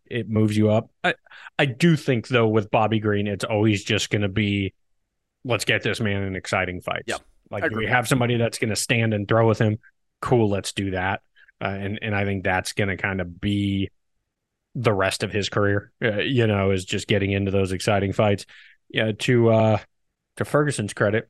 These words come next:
Speaker 1: my man went full Jesus.
Speaker 2: He
Speaker 1: He,
Speaker 2: went
Speaker 1: he
Speaker 2: full
Speaker 1: did
Speaker 2: Jesus,
Speaker 1: not,
Speaker 2: dude.
Speaker 1: yeah, did not tap,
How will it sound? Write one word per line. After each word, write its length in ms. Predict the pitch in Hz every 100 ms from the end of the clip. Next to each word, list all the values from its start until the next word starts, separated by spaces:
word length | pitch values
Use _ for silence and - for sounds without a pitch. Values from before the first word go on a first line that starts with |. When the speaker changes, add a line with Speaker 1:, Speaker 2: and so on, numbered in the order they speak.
| _
Speaker 1:
my 100 | 98
man 240 | 104 113
went 180 | 120 123
full 200 | - 131
Jesus. 420 | 110 120 120 104
Speaker 2:
He 60 | -
Speaker 1:
He, 60 | 113
Speaker 2:
went 120 | 120
Speaker 1:
he 240 | 127 117
Speaker 2:
full 80 | 117
Speaker 1:
did 160 | 117 110
Speaker 2:
Jesus, 160 | 120
Speaker 1:
not, 220 | 123 117
Speaker 2:
dude. 200 | 95 156 -
Speaker 1:
yeah, 280 | 156 139 110
did 260 | 107 151 156
not 220 | 165 165
tap, 280 | 165 135